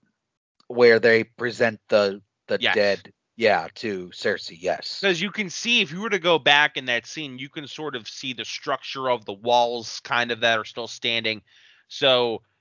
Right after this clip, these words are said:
Speaker 2: that was what I took from it. Um, but yeah, you're right. Th-, there was probably a way they could have done that.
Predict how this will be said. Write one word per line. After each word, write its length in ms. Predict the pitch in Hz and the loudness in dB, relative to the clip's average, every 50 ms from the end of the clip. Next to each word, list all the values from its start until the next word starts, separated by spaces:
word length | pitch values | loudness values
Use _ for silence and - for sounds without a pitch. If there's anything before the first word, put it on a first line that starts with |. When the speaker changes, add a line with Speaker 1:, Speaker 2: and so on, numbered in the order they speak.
| _ _ _ _ _ 117 - | _ _ _ _ _ _ 4
Speaker 2:
that 240 | 143 151 180 208 202 | 8 8 8 6 4
was 160 | 208 175 143 | -2 -8 -6
what 100 | 143 123 | -2 0
I 160 | 117 120 135 | 2 2 2
took 240 | 139 - 147 120 _ | 0 -6 -12 -14 _
from 240 | - - 120 113 110 | -10 -10 -8 -6 -4
it. 180 | 107 107 98 _ | -6 -6 -6 _
Um, 480 | - 110 113 113 110 107 104 101 95 87 _ _ _ _ _ _ _ _ | -4 0 0 0 0 -2 -4 -12 -20 -20 _ _ _ _ _ _ _ _
but 260 | - 127 123 117 113 113 _ | -2 0 0 0 -2 -4 _
yeah, 160 | - 123 127 117 | -10 -10 -10 -10
you're 340 | 139 165 165 170 165 165 151 | -12 -20 -16 -8 -6 -4 -2
right. 200 | 123 110 113 123 | 0 -2 -2 -2
Th-, 160 | 170 196 202 151 | -6 -8 -6 _
there 200 | 170 202 220 220 | -2 -2 0 0
was 160 | 220 196 - | -2 -4 -10
probably 480 | - - - - 208 208 202 185 190 175 | -12 -8 0 0 0 0 -2 -6 -6 -4
a 20 | |
way 140 | 151 156 156 | -4 -4 -6
they 100 | 147 156 | -6 -6
could 140 | 147 156 143 | -6 -4 -2
have 20 | |
done 160 | 139 143 143 | -2 -2 0
that. 240 | 143 147 143 139 135 | 2 2 2 2 2